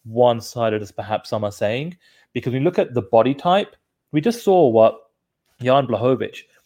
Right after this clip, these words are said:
did to a tall, lanky, you know, really, you know, younger fighter in Dominic Reyes. Now, I rate Israel Adesanya higher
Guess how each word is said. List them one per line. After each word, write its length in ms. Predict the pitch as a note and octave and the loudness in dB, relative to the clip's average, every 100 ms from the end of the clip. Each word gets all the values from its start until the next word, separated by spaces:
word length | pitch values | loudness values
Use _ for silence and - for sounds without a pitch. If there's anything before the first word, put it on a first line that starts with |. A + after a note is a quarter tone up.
| _ _ | _ _
did 200 | B2+ A#2 | -2 -2
to 180 | - A2+ | -4 -4
a 40 | G2+ _ | -4 _
tall, 600 | - C#3 C3 C3 A#2+ - | -4 2 4 4 0 -6
lanky, 880 | - A#2+ A#2+ A#2+ A2+ B2 A2+ G#2+ G#2 _ _ _ _ | -8 -4 -2 -4 -8 -8 -6 -8 -10 _ _ _ _
you 80 | A#2 | -8
know, 120 | G#2 | -6
really, 460 | G2 A2 D3+ D3 C3 | -6 -2 0 2 0
you 120 | C3 | -4
know, 120 | A#2 - | -4 -8
younger 760 | A#2 G2 B2+ C3+ C3+ B2+ B2 A#2+ _ _ | -12 2 4 4 6 6 6 2 _ _
fighter 360 | B2 A#2+ B2 A2 | 2 4 2 -4
in 140 | G#2 | -2
Dominic 440 | B2 A#2 A2 G#2+ | 0 0 0 -4
Reyes. 520 | A#2 G#2+ G2 F2 F2+ _ _ _ _ A2+ | -2 -2 -2 -6 -14 _ _ _ _ -4
Now, 360 | G#2+ G#2 - _ _ - | 0 0 -2 _ _ 0
I 80 | C3 | 2
rate 460 | A#2+ A2 B2+ C#3 - | 2 2 2 0 -2
Israel 360 | C3 A#2 A#2+ | -2 0 -2
Adesanya 500 | A#2+ - A2+ A#2 B2 C3 | -2 -2 -4 -2 -4 -6
higher 640 | - - A#2 B2+ D#3+ G3+ | -10 0 2 4 2 -2